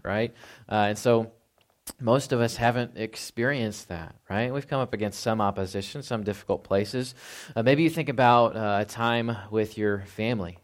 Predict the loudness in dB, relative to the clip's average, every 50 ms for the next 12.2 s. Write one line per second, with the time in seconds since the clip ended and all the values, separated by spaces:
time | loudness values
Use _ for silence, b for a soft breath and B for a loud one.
0 | _ -12 -10 -10 -10 -8 -8 -6 -6 -6 -6 -6 -8 -6 -6 -6 -6 -6 -8 -10
1 | -10 -8 -6 -4 -2 -2 0 2 0 0 -2 B B B B B B B B -2
2 | -2 0 2 4 4 4 4 4 0 0 2 0 0 -2 -2 0 0 0 0 0
3 | -2 -4 -6 -8 -12 -14 -12 -8 -6 -6 -6 -8 -8 -4 -2 -2 2 4 6 6
4 | 6 6 2 2 4 4 4 4 2 0 -10 -8 -6 -6 -4 -2 -2 -4 -4 -2
5 | 0 0 2 2 0 -2 -2 -4 -4 -4 -6 -10 -8 -4 -2 0 2 2 2 2
6 | 0 -2 -4 -6 -10 B B B B B B B B -4 -4 -4 -4 -6 -6 -8
7 | -10 -12 -10 -6 -4 -2 0 0 0 0 -2 -2 0 0 2 2 2 4 2 2
8 | 0 -2 0 2 2 2 0 -2 -6 -2 0 0 0 0 -2 -6 -6 -6 -4 0
9 | 0 2 2 0 -2 -6 -8 -6 -2 -2 -2 -2 -2 -4 -8 -12 -10 -10 -10 -10
10 | -10 -6 -4 -2 -2 -4 -6 -8 -6 -4 -4 0 0 0 0 2 0 0 0 0
11 | 0 2 0 0 0 -2 -2 -4 -2 -2 -2 -2 -2 -4 -2 -2 -2 -2 -2 -4
12 | -6 -6 -6